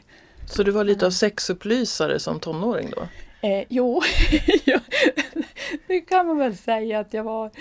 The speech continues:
Speaker 2: I alla fall, ja, men det var ju en personlig kontakt. För de kom ju en efter en och ville, ville ha kondomer. Så jag tyckte det var jätteroligt. Och sen mötte jag när jag jobbade som lärare också.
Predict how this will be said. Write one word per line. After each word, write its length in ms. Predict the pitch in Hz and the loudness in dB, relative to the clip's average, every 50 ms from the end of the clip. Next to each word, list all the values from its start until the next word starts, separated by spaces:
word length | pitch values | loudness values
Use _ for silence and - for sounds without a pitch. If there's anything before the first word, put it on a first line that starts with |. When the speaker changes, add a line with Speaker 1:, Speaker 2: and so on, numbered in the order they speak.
| - - - - | -18 -14 -6 0
Speaker 2:
I 100 | 285 269 | 4 4
alla 180 | 262 269 262 | 4 4 4
fall, 340 | 262 - 254 240 240 220 196 - - - - - - | 4 4 6 6 6 4 0 -4 -8 -12 -12 -6 -2
ja, 80 | 202 | 0
men 40 | 240 254 | 0 0
det 60 | 269 | 2
var 100 | 240 269 | 2 2
ju 120 | 240 226 233 | 2 2 0
en 80 | 208 | -2
personlig 540 | 208 - 247 233 233 269 269 247 226 - - | -4 -4 -6 -6 -4 -2 -2 -2 -2 -4 -6
kontakt. 720 | - - - 240 - - 180 - - - - - - - - _ | -10 -12 -12 -8 -6 -6 -6 -6 -10 -20 -18 -18 -18 -18 -16 _
För 60 | - | -8
de 100 | 202 196 | -8 -6
kom 280 | - - 208 208 202 185 | -2 0 0 0 0 -2
ju 80 | 170 170 175 | 0 -2 -2
en 340 | 175 180 - 185 180 175 175 | 0 0 0 0 0 0 -2
efter 280 | 175 180 - - 202 | -4 -6 -4 -4 0
en 280 | 208 220 208 170 151 - | 2 2 2 2 -2 -8
och 100 | - - | -8 -10
ville, 300 | - - - - - 175 - _ _ - | -10 -10 -8 -8 -10 -10 -12 _ _ -14
ville 320 | - 190 190 180 175 175 | -10 -8 -6 -6 -6 -6
ha 120 | 170 170 170 | -8 -8 -10
kondomer. 640 | - - 175 - 185 - - 208 - 67 - - - 208 _ _ _ _ | -10 -8 -8 -6 -6 -6 -8 -8 -8 -10 -10 -12 -16 -20 _ _ _ _
Så 120 | - - | -12 -12
jag 80 | - - | -10 -10
tyckte 260 | - 110 - - 208 | -10 -12 -10 -10 -10
det 60 | 208 | -8
var 60 | 208 | -6
jätteroligt. 760 | 208 - - - - 220 226 226 214 208 - - - _ _ - _ _ _ - - - _ _ - | -6 -8 -8 -8 -10 -10 -8 -8 -6 -6 -8 -10 -12 _ _ -20 _ _ _ -20 -20 -20 _ _ -8
Och 120 | 190 175 | -6 -2
sen 160 | - 175 214 | -2 0 2
mötte 260 | 240 208 196 - - | 2 0 0 0 -2
jag 120 | 196 190 175 | -2 -2 -2
när 100 | 175 175 | -2 -6
jag 80 | 170 170 | -6 -4
jobbade 300 | 180 180 165 180 180 180 | -4 -6 -6 -6 -8 -8
som 120 | 196 185 | -8 -6
lärare 380 | 185 185 190 214 220 196 - - | -4 -2 -2 -2 -4 -4 -4 -6
också. 380 | 180 - - - - 156 180 | -8 -8 -12 -12 -10 -10 -10